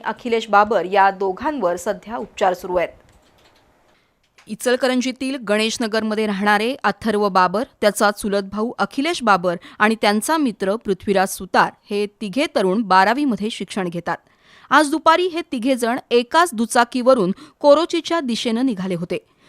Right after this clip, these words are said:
कोरोची माळावरील नील तारा हॉटेलजवळ त्यांच्या मोटरसायकलची समोरून येणाऱ्या एका छोट्या हत्ती टेम्पोशी धडक झाली.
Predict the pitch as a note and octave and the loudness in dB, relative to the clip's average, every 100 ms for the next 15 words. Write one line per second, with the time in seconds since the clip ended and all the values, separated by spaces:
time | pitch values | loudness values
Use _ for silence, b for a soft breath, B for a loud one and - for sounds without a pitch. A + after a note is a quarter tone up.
0 | b - B3 B3+ D4 B3+ G#3+ G#3+ A3 A3+ | b 2 4 4 2 4 6 4 2 0
1 | C#4 C4 A#3 D4+ F4 D4 C#4 C#4+ C4 A3 | -2 0 2 2 2 2 2 2 -2 -4
2 | A#3 A3 A3 G3 C#4 - A3+ A3 B3 A#3 | -4 -2 0 0 -2 0 0 2 2 2
3 | G#3+ C4 F4+ C4 G#3+ G3+ F#3+ G#3 A#3 B | 0 -2 -2 -2 -2 -4 -4 -6 -6 B
4 | B - D4+ E4+ F#4+ G4+ C#4 B3+ B3+ C4 | B 2 4 4 2 2 2 2 4 2
5 | D4+ A3+ A3+ C4 C#4 - C4 A#3+ - F4 | 2 -2 -2 -2 -2 -2 -2 -2 0 0
6 | D4+ B3 _ C#4 C#4+ A3+ G#3+ A#3 - B3+ | 0 -10 _ -6 -2 0 0 0 -2 -4
7 | A3 G#3 F3+ G3+ | -2 -2 -2 -4